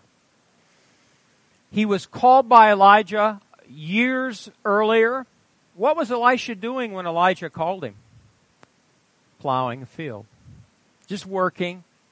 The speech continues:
And so we pick up here now as Elijah ascends to heaven. "And it came to pass when the Lord was about to take up Elijah into heaven by a whirlwind that Elijah went with Elisha from Gilgal.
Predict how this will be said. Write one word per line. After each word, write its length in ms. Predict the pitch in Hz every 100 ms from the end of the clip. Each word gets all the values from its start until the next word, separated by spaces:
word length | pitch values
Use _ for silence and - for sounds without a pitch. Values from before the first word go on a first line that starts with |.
| _ _ _ _ _ _ _ _ _ _ _ _ _ _ _ _ _ _ _ _ _ _ _ _ _ -
And 120 | 185
so 120 | - 269
we 160 | 311
pick 320 | - 311 -
up 220 | 294 - -
here 260 | 247 220
now 280 | 185 160 170
as 100 | 170
Elijah 640 | 160 170 190 185 170 160 _ _
ascends 560 | 135 139 - 185 185 -
to 120 | 175
heaven. 480 | 147 151 131 139 - _ - -
"And 100 | 214
it 120 | 247
came 260 | - 330 392
to 80 | 381
pass 440 | 269 247 269 -
when 180 | 240 214
the 80 | 202
Lord 320 | 208 285 302
was 140 | 247
about 380 | 214 208 233 262
to 140 | 226 - _ -
take 320 | 311 403 -
up 180 | 330 -
Elijah 640 | 262 247 254 247 208 214 -
into 280 | 220 247 285
heaven 340 | 240 220 240
by 180 | 202 202
a 60 | 196
whirlwind 640 | 208 233 220 165 156 175 - _
that 140 | 170 170
Elijah 560 | 165 180 202 170 202
went 400 | 185 180 233 277 -
with 200 | 220 214
Elisha 580 | 185 196 254 254 - 214
from 260 | 220 220
Gilgal. 720 | 196 269 277 208 208 165 117